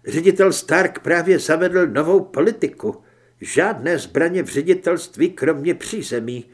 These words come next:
Nahoře smí být ozbrojený jen určený bezpečnostní tým.“ To byla novinka. Bylo to pitomé a úplně tomu unikala podstata vnitřní bezpečnosti, ale na druhou stranu Stark byl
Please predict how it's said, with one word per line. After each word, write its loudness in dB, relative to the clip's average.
Nahoře 0
smí -4
být -2
ozbrojený 2
jen -2
určený -2
bezpečnostní -4
tým.“ -2
To -8
byla -8
novinka. -14
Bylo 4
to -4
pitomé -4
a -12
úplně -4
tomu -4
unikala -6
podstata -8
vnitřní -10
bezpečnosti, -6
ale -4
na -2
druhou 0
stranu -2
Stark -6
byl 0